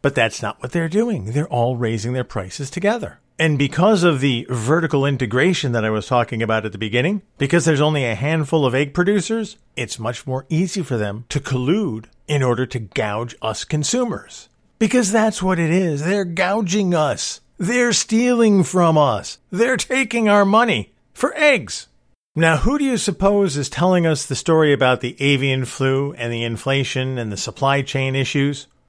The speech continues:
Who do you suppose is feeding us those stories? Oh, yeah,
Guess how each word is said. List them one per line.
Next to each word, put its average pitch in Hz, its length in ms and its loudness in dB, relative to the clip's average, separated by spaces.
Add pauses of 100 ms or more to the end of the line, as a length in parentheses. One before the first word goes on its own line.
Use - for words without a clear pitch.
(120)
Who 247 200 0
do 302 80 -6
you 247 80 -2
suppose 175 540 0
is 120 160 -4
feeding 143 380 2
us 131 180 2
those 127 280 2
stories? - 680 -6 (360)
Oh, 175 280 0
yeah, 131 300 -6